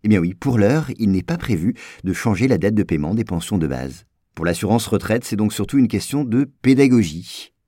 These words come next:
Selon elle, il importe d'expliquer aux retraités les raisons particulières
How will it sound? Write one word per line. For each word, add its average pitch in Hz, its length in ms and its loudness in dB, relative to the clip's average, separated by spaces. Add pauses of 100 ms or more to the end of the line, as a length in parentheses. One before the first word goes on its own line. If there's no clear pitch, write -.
(100)
Selon 95 340 0
elle, 98 240 0
il 95 140 0
importe 90 440 -4
d'expliquer 101 540 -4
aux 95 100 2
retraités 127 460 -2
les 117 160 2
raisons 131 400 0
particulières 85 640 -4